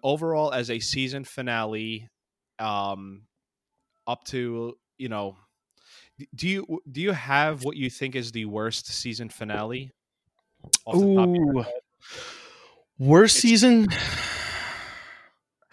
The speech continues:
Speaker 1: Well, you know
Speaker 2: Well
Speaker 1: what? Let me, let, I'm gonna go through some of them just to sort of give you, like, a little bit of refresher.
Speaker 2: Okay.
Speaker 1: And then you can just sort of, like, pick and choose
Speaker 2: I mean, I
Speaker 1: whatever.
Speaker 2: can say, but it's, it's not fair. Mine is gonna be next season,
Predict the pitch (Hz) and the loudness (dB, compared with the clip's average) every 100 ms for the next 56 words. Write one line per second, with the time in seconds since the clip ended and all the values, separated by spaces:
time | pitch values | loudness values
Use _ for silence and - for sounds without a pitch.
0 | - - - - 165 127 151 - 156 202 | -20 -16 -12 -2 2 4 2 -2 -6 -8
1 | _ 165 180 156 185 240 175 175 160 147 | _ -10 -4 -4 -2 -2 -2 -4 -4 -4
2 | - 139 139 143 147 156 123 127 - 127 | -2 -2 -4 -4 -4 -6 -10 -10 -8 -6
3 | 135 123 107 123 120 113 107 107 117 113 | -4 -4 -4 -4 -4 -4 -6 -6 -6 -4
4 | 110 101 98 - 113 - 170 180 _ _ | -6 -6 -10 -4 -4 -2 -6 -6 _ _
5 | _ - 147 113 123 123 113 113 120 135 | _ -2 2 2 0 -6 -6 -8 -8 -8
6 | 113 120 - 120 113 110 98 - - - | -6 -4 -2 -2 -4 -6 -8 -10 -10 -10
7 | - 117 - 117 113 220 196 226 262 196 | -10 -8 -4 -2 6 8 10 10 10 6
8 | - - 151 143 170 170 165 170 220 185 | 6 4 8 10 8 8 8 8 6 4
9 | - 185 143 - 143 113 151 170 165 151 | 8 6 6 6 6 8 8 10 10 8
10 | 151 147 143 131 120 - - 117 110 92 | 8 6 6 6 4 4 2 2 0 -4